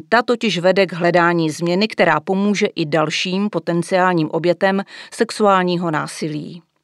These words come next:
A také snižuje riziko, že dojde k chybnému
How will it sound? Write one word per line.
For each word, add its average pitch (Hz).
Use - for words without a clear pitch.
A 170
také 202
snižuje 175
riziko, 160
že 185
dojde 233
k -
chybnému 196